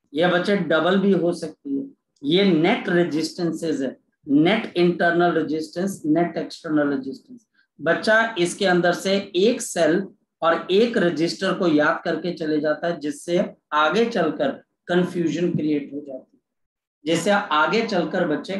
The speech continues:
confusion create हो जाती है। एक और चीज, एक और चीज,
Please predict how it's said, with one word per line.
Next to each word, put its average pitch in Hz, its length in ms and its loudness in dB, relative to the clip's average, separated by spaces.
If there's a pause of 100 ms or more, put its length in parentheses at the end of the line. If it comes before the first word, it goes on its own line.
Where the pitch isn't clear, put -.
confusion 160 500 -6
create 151 380 -14
हो 135 100 -16
जाती 131 300 -20
है। 202 220 -4
एक - 120 -4
और 156 180 -4
चीज, - 160 -18 (880)
एक 196 260 0
और 170 180 0
चीज, - 140 -14